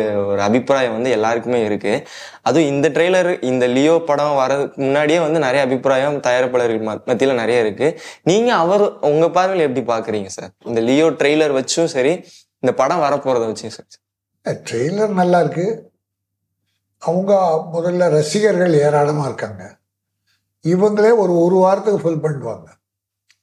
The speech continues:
Speaker 2: விஜய் ரசிகர்கள் அவங்களே ஒரு வாரத்துக்கு ஃபில் பண்ணுவாங்க எல்லா தியேட்டரையும். அதுக்கு பிறகு பப்ளிக்கு,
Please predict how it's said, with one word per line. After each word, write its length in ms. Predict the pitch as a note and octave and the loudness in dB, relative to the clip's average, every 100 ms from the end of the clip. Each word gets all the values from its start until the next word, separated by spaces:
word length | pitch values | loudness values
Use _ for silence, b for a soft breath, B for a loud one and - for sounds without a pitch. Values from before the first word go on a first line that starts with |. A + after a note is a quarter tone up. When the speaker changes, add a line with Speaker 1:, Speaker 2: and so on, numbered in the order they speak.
| _ _ _ _ _ _ - | _ _ _ _ _ _ -8
Speaker 2:
விஜய் 320 | B2 C3+ D#3 | -2 2 4
ரசிகர்கள் 580 | C#3 C3+ C3+ C3 G2+ - - _ _ _ _ _ _ _ _ _ | 2 -2 -4 -4 -6 -12 -20 _ _ _ _ _ _ _ _ _
அவங்களே 520 | G#2+ C#3 F3 G3 G#3 A#3 F3+ | -2 0 2 2 4 4 4
ஒரு 200 | F3 F#3 | 2 2
வாரத்துக்கு 460 | F#3 G3+ G3 G#3+ | 2 2 0 -2
ஃபில் 220 | D3 F3+ | 0 -2
பண்ணுவாங்க 420 | F3 F3 D3+ C3 A#2 | -2 0 0 0 -2
எல்லா 200 | B2 C3+ | -2 -2
தியேட்டரையும். 520 | A#2+ C3 A2+ - - _ _ _ _ _ _ _ _ _ _ _ - | -2 -4 -6 -16 -20 _ _ _ _ _ _ _ _ _ _ _ -2
அதுக்கு 220 | F3+ G3+ | 0 2
பிறகு 220 | G#3 G#3 G3+ | 2 2 2
பப்ளிக்கு, 560 | F#3 E3+ F3+ F3+ F3+ | 2 0 0 0 0